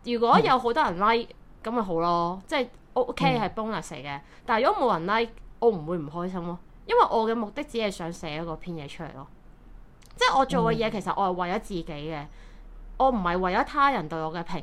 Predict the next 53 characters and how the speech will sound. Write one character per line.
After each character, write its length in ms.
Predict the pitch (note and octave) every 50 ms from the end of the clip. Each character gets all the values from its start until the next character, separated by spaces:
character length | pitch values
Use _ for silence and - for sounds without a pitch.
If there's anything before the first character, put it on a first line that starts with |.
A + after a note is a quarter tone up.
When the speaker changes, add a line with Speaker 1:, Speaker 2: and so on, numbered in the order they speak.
| - D3+
Speaker 1:
論， 240 | D#3 D3+ D3+ D#3 D#3+
或 140 | D#3+ E3 E3+
者 160 | F3 F#3+ C4
為 260 | C#4 A#3 G#3 F3+ E3+
咗 160 | E3+ E3 F3 F#3+
他 280 | - A#3+ B3 A#3 A#3
人 260 | A#3 A3 F3 D3+ C#3+
去 120 | C#3 - F#3
讚 440 | D#3 D#3+ - G#3 F3 E3 E3+ F3 F3
賞 240 | F3 D#3 E3 F3 -
我， 280 | D#3 D#3+ D3+ D3 D3+ - - - - - - - -
我 120 | - B3+
冇 200 | B3+ A#3+ A#3 A#3+
呢 120 | C#4 D4+ F4
一 20 | -
個 120 | A#3+ G#3
期 300 | - - F#3+ D#3 C#3 C#3+
望， 280 | D3 D#3 D3 D3 D3+ D#3+
所 160 | - G3+ A3+
以 140 | C#4 C#4+ B3+
我 200 | - - F#3 F3+
亦 60 | F3 E3+
都 460 | - A3+ A#3+ A#3 A#3 A#3 A#3+ A#3+ A#3+ - - - - - - - - - - - - G3+
唔 520 | G3 F#3 E3 E3 E3 E3 E3 E3 E3 E3+
會 120 | F3 F#3+ G3
點 260 | G3 - G3 F#3 G3
樣 160 | A#3 C4 D#4
去 60 | D4 A#3+ G#3+
批 360 | - A#3+ A#3+ G#3+ A3 A3 A3
判， 340 | - G#3 F3+ E3 E3 E3 E3 - - - - -
冇 120 | A3+ A3+ B3
咩 220 | D4+ F#4+ G4+ F4
好 160 | C#4+ A3+ G#3
批 280 | G3 - A#3+ A#3 A3+ A#3+
判 160 | - G#3 G3
啊， 60 | F#3+
因 100 | B3+ F#4 A4
為 160 | G4 B3 F#3
我 160 | - G3 G3+
都 120 | - D4+ D#4+
唔 200 | D#4 C4 F#3 D#3
係 160 | D#3 D3+ D#3+
為 200 | D#3 E3 D#3+ D#3+
咗 80 | D#3+ E3+
要 540 | F3 F#3+ A3+ A3 G#3 F#3 F3+ F3+ F3+ E3 E3
有 40 | E3+
一 40 | G3 G#3
個 480 | - G3 F3 D#3+ D#3+ D#3+ D#3 D#3 D#3 - - - - - - -
結 160 | G#3+ F#3+ - -
果 240 | - E3+ C#3+ D3+ F3
出 140 | F3+ G3 G#3
嚟 80 | F3
嘅， 240 | D3 C3+ C#3 D#3+ F#3